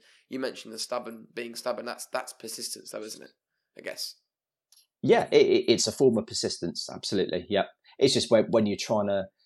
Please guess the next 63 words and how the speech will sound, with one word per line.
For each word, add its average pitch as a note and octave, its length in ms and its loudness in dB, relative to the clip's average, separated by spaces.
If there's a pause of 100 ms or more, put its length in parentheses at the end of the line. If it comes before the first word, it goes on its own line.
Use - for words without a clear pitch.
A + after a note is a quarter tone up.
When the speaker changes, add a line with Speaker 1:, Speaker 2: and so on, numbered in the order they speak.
(420)
Speaker 2:
you G2+ 100 -2
know, F#2 100 0
mentally G2 520 0
deal G2 240 2
with F#2 180 2
it E2+ 160 0
as E2 160 -8
well F2+ 400 0 (260)
with - 240 -4
yourself, - 640 2
you G2+ 100 0
know, F2 240 4
it's, - 380 0
it, - 240 -2
it, - 160 0 (460)
it - 220 -2
can F2 200 -6
clash - 420 -2
with F2+ 100 0
some E2+ 220 2
things, F2 320 -2
but - 120 -4
you've E2 160 -4
just - 160 -2
gotta E2+ 160 -2
find E2 260 -2
a D#2+ 40 -4
way D#2 140 0
through D#2 280 0
it. D2+ 180 0 (220)
Um, E2 420 -8 (260)
I - 60 4
don't D3 120 8
think D#2 120 -2
there's D#2+ 60 0
anything - 200 -2
wrong F#2+ 200 4
with E2 100 0
it F2+ 80 4
at - 140 -4
all. G#2+ 240 6 (720)
I - 220 -14
think, F#2 120 -8
you F#2 60 -2
know, F2 60 0
if - 80 -4
you F2+ 80 -6
dig F#2+ 160 2
your D#2+ 80 -2
heels F#2+ 280 2
in F#2 140 2
and F#2 240 -2
you G2 160 -8
want F#2+ 160 -2
it - 80 -6
done F#2 160 0
that - 160 -2
way, G2 320 2
or F2+ 220 0
you F2+ 120 -4
wanna F#2 240 -4
do F2 180 -2
that, F#2+ 220 0